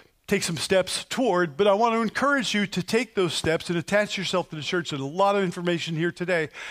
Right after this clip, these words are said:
as to why that is a wise thing, why that is a soundly biblical thing that you would actually have a church family. So, um, I'm gonna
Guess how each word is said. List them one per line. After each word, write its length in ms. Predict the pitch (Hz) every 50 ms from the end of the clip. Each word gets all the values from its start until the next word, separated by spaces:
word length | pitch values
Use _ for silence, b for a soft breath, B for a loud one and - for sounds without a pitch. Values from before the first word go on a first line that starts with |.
| B B
as 200 | - 185 180 -
to 100 | - 202
why 360 | 196 160 156 175 180 185 196 190
that 240 | 156 180 170 175
is 160 | 170 160 131 156
a 40 |
wise 600 | 139 139 147 151 147 147 151 156 151 147 - - B B B B B B B B B
thing, 280 | - 208 208 208 196 180
why 180 | 170 180 175
that 100 | 170 160
is 200 | 175 170 160 131
a 40 | 139
soundly 460 | 139 - - 185 175 175 175 170 165
biblical 460 | 147 120 208 247 240 233 - - 160 135
thing 260 | - 156 143 143 139
that 220 | 147 143 - -
you 80 | 160 160
would 160 | 147 151 151
actually 320 | 147 143 - - 143 143
have 200 | 135 139 139 127
a 60 | 127 123
church 380 | - - - 139 139 - -
family. 400 | - - 147 143 131 113 107 101 - _ _ _ _ _ _ _ _ _ _ _ - B B B B B
So, 240 | B - 233 220 220
um, 320 | 190 208 196 196 185 202 -
I'm 220 | - 190 190 214
gonna 280 | 214 214 202 196 185